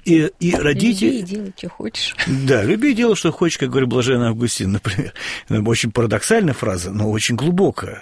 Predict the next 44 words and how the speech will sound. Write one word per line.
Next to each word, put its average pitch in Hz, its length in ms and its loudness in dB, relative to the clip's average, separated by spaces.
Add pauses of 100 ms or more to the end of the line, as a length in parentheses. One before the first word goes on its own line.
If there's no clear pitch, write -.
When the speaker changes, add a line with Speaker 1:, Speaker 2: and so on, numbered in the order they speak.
Speaker 1:
если 92 380 -6 (320)
серьезно 104 400 -2
к - 80 -10
ней, 92 220 -4
так 98 240 -8
сказать, 98 200 -6
задуматься 107 500 -4 (100)
про, - 120 -10
про 98 160 -6
нее. 95 200 -4 (680)
И, 156 380 4 (320)
э, 131 340 2
дети 147 320 2
в 165 80 2
этом 202 220 0
живут. 226 520 0
Это - 160 -6
не 151 60 2
значит, 208 320 0
что, 156 340 2 (320)
э, 139 280 2 (180)
ну, 123 220 4
они 127 160 2
не 120 80 2
будут 120 180 0
болеть, 120 460 2
там, 113 120 -2
потому 117 300 0
что, - 160 -4
в - 80 -16
конце 123 300 -2
концов, 123 340 -2
ну, 120 140 2
мы, 127 100 2
правда, 113 500 0
мы 110 180 -2
тоже 110 340 0
в - 40 -6
своих 110 220 -2
отношениях, 120 460 0
даже 120 160 2
в 127 40 2
очень 139 220 0
хороших, 131 440 0